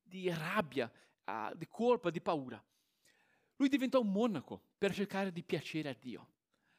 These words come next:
Pregava e digiunava, ma i suoi sforzi non sembravano essere mai sufficienti. Si arrabbiò con Dio, perché gli sembrava essere un giudice severo, non un salvatore di grazia, no?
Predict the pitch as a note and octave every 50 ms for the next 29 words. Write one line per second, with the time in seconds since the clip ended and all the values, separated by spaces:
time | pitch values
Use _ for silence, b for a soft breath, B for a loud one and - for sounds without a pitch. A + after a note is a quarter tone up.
0 | _ _ _ - A#3+ A#3+ A3 F3 A3 A3+ B3+ C4+ C4 B3+ A#3 B3+ A#3 - G#3 G3
1 | E3+ G3+ D#3+ F3+ F3 F3+ F#3 E3 D#3 - - - B B B B C3+ - - G#3+
2 | A#3 B3+ B3 - C4+ C4 - - - A#3+ B3 - A#3+ A3+ G#3+ - A3 G3+ G3 G3
3 | G#3 G3 G3 G3 G3 F#3+ - F3+ E3 D#3+ E3+ F#3 G3+ - - E3 _ - - -
4 | - B2+ C3 _ _ _ _ _ _ _ _ _ _ _ B B B G#3+ B B
5 | - - - B3+ A3+ G3+ G3+ F3+ F3+ G#3 G3+ - G3 F#3+ F#3+ C4+ G#4 - - -
6 | _ _ _ _ _ _ _ _ _ _ _ _ _ - A3 - B3+ C#4+ - -
7 | B3 A#3+ A3+ A#3 A3 A#3 A3 - A3+ G#3+ A3 G#3 F3 - A#3 A#3+ C4 G3 - G#3+
8 | F#3 G#3 F#3 G3 B3+ C#4+ D4 D3 C3 - - F3 G3+ A#3 B3 G3+ - - G3+ G3
9 | F#3 D#3 - C#3+ C#3 C3+ C3 B2 B2+ C3 B2 A2+ C#3+ - - - _ _ _ _
10 | D#3+ F#3+ G#3+ -